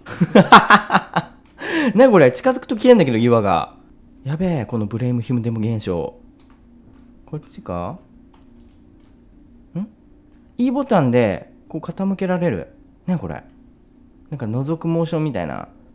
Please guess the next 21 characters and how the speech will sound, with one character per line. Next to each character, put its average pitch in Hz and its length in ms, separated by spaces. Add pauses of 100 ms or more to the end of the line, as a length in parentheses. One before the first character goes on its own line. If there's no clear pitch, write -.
(220)
あ、 254 220
C 311 320
か。 - 260 (120)
な 135 140
る 143 80
ほ 143 40
ど 139 120
ね。 170 100 (1120)
C、 151 240 (160)
お、 160 120 (520)
な 127 80
に 120 60
な 113 80
に 104 60
な 101 40
に 98 60
な 92 80
に？ 87 160 (680)
こ - 140
れ 143 60
で？ 170 100